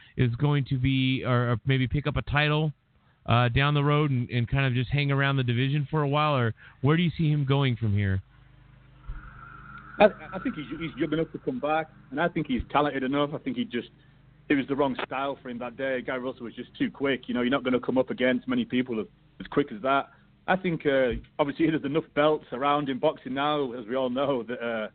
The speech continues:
Speaker 1: Yeah.
Speaker 2: he should be able to pick up some kind of world title. Um, he's still high up in the, in the rankings, and, uh, I mean, I'd like to see him. I'd love to see him fight Oscar Valdez, come back and
Speaker 1: Ah.
Speaker 2: just fight someone local, local in California. I think that would be a great fight.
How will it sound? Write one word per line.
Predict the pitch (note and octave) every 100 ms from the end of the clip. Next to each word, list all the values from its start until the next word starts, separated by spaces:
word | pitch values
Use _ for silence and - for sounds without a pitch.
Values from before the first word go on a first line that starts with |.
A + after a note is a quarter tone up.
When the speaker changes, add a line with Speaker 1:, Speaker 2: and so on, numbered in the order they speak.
| -
Speaker 1:
Yeah. | A2+ B2+ C3 C#3 B2+
Speaker 2:
he |
should | F3+ C#3
be |
able | D#3 D#3
to |
pick | D#3 D3+ D#3
up | D3+ -
some | D3+
kind | D3 D3 D3+ D#3
of | B2 A2+
world | D3 C3+
title. | D3 C#3+ C3 C3 B2+ _ _ _ _ -
Um, | C3+ C#3 C#3 C3 - - _ _ -
he's | D#3
still | A3 E3
high | F3 E3+
up | F#3+ F#3
in | D3
the, | C#3+ D3
in | D3+
the | C#3
rankings, | D3+ E3 D#3+ E3 E3 D3+
and, | A2+ - _ _ _ _ _ _ _ _ _ _ -
uh, | F#3 F3+
I |
mean, | E3 G3
I'd | A3+
like | A3+ F#3+
to | D#3+ -
see |
him. | F#3+
I'd | G3
love | F#3+ F#3+
to | E3+
see | F3+
him | D3
fight | D#3 D3+
Oscar | D3 A#2+
Valdez, | D3 G3 B2 G#2+ - - -
come | C3
back | A#2+ C#3 C#3 -
and | A#2
Speaker 1:
Ah. | A#2 B2
Speaker 2:
just | G2
fight | C3+ C3+ -
someone | C3 A#2+
local, | C3 C3 C3 B2
local | C3+ C#3+ C#3+
in | B2+
California. | C3+ B2+ - E3 D#3
I |
think | D#3 C#3+
that | C#3+
would | A#2
be | A#2
a |
great | B2 D#3 -
fight. | G#2+